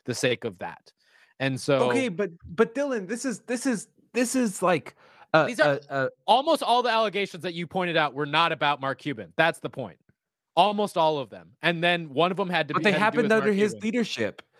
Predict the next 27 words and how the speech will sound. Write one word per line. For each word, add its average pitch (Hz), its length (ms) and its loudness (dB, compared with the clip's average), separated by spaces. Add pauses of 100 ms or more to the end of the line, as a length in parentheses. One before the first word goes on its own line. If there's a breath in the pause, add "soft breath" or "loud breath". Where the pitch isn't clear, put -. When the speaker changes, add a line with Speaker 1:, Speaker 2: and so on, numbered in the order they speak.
(140 soft breath)
Speaker 2:
and, 170 140 4
like, 175 240 -2
with 175 160 2
people 202 280 -2
that 170 120 0
he 180 180 -2
knew 165 240 0
personally 185 640 0
and 151 180 0
knew 196 120 2
well. 156 600 0
Speaker 1:
Okay, 214 280 -2
well, 160 100 -4
he 220 160 -4
shouldn't 202 300 -4
be 220 160 0
in 196 80 2
that 160 160 -2
position 143 320 -8
of 120 80 -6
leadership 120 360 -2
is 110 120 -8
what 127 80 0
I'm 113 80 -4
trying 127 160 -4
to 107 80 -8
say 98 200 -4